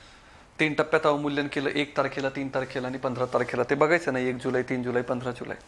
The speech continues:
बरोबर. फेरा कायदा एकोणीसशे त्र्याहत्तरचा होता. फेमा तर एकोणीसशे नव्याण्णवला आला नंतर. बरोबर. आर्थिक सुधारणांचा भाग म्हणून आपण मग फेमा कायदा केला.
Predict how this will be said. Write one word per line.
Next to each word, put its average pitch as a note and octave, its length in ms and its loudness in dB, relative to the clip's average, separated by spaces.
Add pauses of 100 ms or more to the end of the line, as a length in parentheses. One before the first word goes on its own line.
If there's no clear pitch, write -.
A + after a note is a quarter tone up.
(340)
बरोबर. D3+ 240 0 (600)
फेरा D#3+ 240 4
कायदा D3 260 2
एकोणीसशे C#3 380 -2
त्र्याहत्तरचा B2 500 -6
होता. A#2+ 140 -10
फेमा F3 380 0
तर G3 80 2
एकोणीसशे E3+ 360 0
नव्याण्णवला B2 480 -4
आला B2 160 -4
नंतर. A#2+ 260 -12 (800)
बरोबर. C#3 240 0 (120)
आर्थिक D#3 320 4
सुधारणांचा F3 500 -4
भाग D#3 240 -4
म्हणून D3+ 220 -6
आपण C#3+ 200 -6
मग D#3+ 140 -8
फेमा B2 280 -6
कायदा - 260 -10
केला. - 220 -14